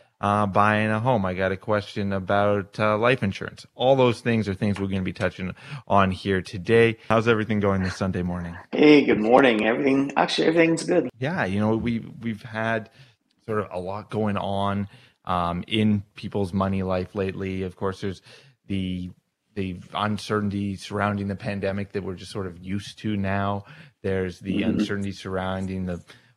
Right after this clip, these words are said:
Speaker 1: war in Ukraine, which is frustrating and infuriating for so many of us. And, uh, then there's just sort of extra things thrown in the balance. And, you know,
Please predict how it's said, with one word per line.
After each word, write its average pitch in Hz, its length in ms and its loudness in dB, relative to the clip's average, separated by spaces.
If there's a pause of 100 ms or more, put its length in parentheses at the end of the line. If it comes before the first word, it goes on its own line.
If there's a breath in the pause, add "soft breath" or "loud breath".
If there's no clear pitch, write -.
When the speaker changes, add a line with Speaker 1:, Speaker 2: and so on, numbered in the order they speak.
Speaker 1:
war 95 320 -2
in 92 120 -2
Ukraine, 104 500 0
which 90 220 -6
is 82 280 -10 (920)
frustrating 92 480 -4
and 85 100 -8
infuriating 95 720 -4
for 92 300 -4 (520 soft breath)
so 98 120 2
many 95 340 0
of 95 160 2
us. 95 400 2
And, 92 640 -4 (140)
uh, - 40 -12 (580 loud breath)
then 98 480 -2
there's 95 380 -2
just - 540 -8
sort 104 140 -4
of 92 160 -8 (500)
extra 107 360 -4
things 98 320 -4
thrown 98 320 -2
in 95 80 -4
the 95 60 -4
balance. 98 520 -2
And, 98 220 -4 (420 soft breath)
you 101 80 -2
know, 98 100 -2